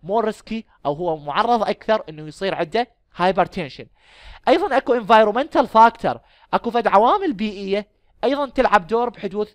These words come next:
ضغط الدم، وتعتبر فد ريسك فاكتور لارتفاع ضغط الدم. مثلا الهاي سالت انتيك، الناس اللي هواي،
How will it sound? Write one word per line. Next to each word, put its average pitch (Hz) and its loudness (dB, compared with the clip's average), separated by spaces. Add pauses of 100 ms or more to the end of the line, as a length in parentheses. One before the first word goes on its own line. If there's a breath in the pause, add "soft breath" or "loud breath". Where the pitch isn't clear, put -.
(100)
ضغط 190 -2
الدم، 156 -2
وتعتبر 202 -4
فد 196 -4
ريسك - -8
فاكتور 262 0 (260 soft breath)
لارتفاع 185 0
ضغط 185 -4
الدم. 143 -10 (480 soft breath)
مثلا 254 -2 (340)
الهاي 185 -2
سالت 214 -4
انتيك، 180 -2 (460)
الناس 180 -4
اللي 170 -6
هواي، 180 0